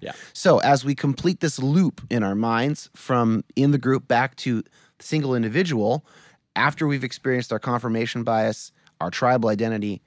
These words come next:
Speaker 2: and our group bias, now we get marketed to with tremendous power and precision.
Speaker 1: Yeah.
Speaker 2: The things we already believe.
Speaker 1: Yeah.
Speaker 2: And then we,
Speaker 1: You're
Speaker 2: and then
Speaker 1: setting yourself ba-, you're setting yourself up back to go into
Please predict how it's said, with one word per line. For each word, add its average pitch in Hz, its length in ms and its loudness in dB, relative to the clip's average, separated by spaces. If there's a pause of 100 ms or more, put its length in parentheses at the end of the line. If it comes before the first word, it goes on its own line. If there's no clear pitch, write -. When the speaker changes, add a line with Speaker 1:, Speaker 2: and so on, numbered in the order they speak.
(160)
Speaker 2:
and 120 180 0
our 107 100 2
group 135 240 0
bias, 92 520 -4 (360)
now 131 640 4 (120)
we 117 140 0
get 110 180 -2
marketed 98 540 -2
to 53 280 -6 (300)
with 113 320 -2
tremendous 147 1400 2 (280)
power 110 360 2
and 104 100 -4
precision. 98 460 -6
Speaker 1:
Yeah. 104 160 0 (400)
Speaker 2:
The 127 100 0
things 147 380 0
we 117 160 4
already 110 320 4
believe. - 540 -8 (180)
Speaker 1:
Yeah. 101 240 -6
Speaker 2:
And 110 160 2
then 110 140 4
we, 107 240 2
Speaker 1:
You're 127 180 4
Speaker 2:
and 131 80 4
then 143 160 6
Speaker 1:
setting 139 220 4
yourself 127 420 2
ba-, 117 220 2
you're 127 100 0
setting 156 260 0
yourself 127 320 0
up 110 240 0
back 135 340 4
to 131 100 -6
go 120 200 2
into 117 600 -2